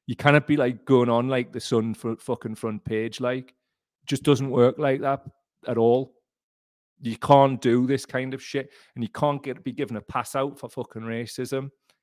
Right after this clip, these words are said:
ever. It's fucking unacceptable, innit? Um, as I said, I'm just, like, devastated that this is happening. It's, I'm devastated that I'm doing this kind of show, but here you fucking go.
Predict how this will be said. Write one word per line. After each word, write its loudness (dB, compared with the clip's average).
ever. 0
It's -20
fucking 0
unacceptable, -4
innit? -4
Um, 2
as 2
I 2
said, 2
I'm -4
just, -4
like, -4
devastated 2
that 0
this -6
is -12
happening. -4
It's, -10
I'm -8
devastated -6
that -8
I'm -6
doing -4
this -6
kind -8
of -10
show, 2
but -4
here -8
you -10
fucking -16
go. -2